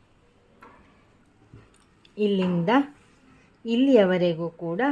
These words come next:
ಸ್ಟಿಚ್ಚನ್ನು ಮಾಡಬೇಕು. ಇಲ್ಲಿಂದ ಇಲ್ಲಿವರೆಗೂ ಕೂಡ ಸ್ಟಿಚ್ ಮಾಡ್ತೀನಿ. ಮತ್ತು ಈ ಕಡೆನೂ ಅಷ್ಟೇ, ಈ ಕಡೆನೂ, ಆ, ಆ ಕಡೆ ಮತ್ತು ಈ ಕಡೆ ಎರಡು ಕಡೆನೂ ಟೂ ಟೂ ಸ್ಟಿಚ್ಚನ್ನು ನಾನಿಲ್ಲಿ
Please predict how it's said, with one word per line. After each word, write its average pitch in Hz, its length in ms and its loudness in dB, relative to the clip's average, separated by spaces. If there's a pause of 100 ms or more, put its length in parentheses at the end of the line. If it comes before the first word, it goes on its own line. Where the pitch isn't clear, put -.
(160)
ಸ್ಟಿಚ್ಚನ್ನು 165 800 -8 (560)
ಮಾಡಬೇಕು. 156 600 -12 (140)
ಇಲ್ಲಿಂದ 175 380 -10 (320)
ಇಲ್ಲಿವರೆಗೂ 185 460 -4
ಕೂಡ 175 200 -12 (480)
ಸ್ಟಿಚ್ - 560 -6
ಮಾಡ್ತೀನಿ. 185 720 -6 (500)
ಮತ್ತು 277 600 -8
ಈ 254 120 2
ಕಡೆನೂ 190 400 -4
ಅಷ್ಟೇ, 214 340 -4
ಈ 262 140 -4
ಕಡೆನೂ, 247 480 -2
ಆ, 214 300 2
ಆ - 20 6
ಕಡೆ 220 280 -2
ಮತ್ತು 226 380 -4
ಈ 233 40 -4
ಕಡೆ 190 220 -4
ಎರಡು 202 300 0
ಕಡೆನೂ 202 380 -4 (380)
ಟೂ 302 220 0
ಟೂ 311 120 -4
ಸ್ಟಿಚ್ಚನ್ನು 202 680 -6
ನಾನಿಲ್ಲಿ 202 640 -2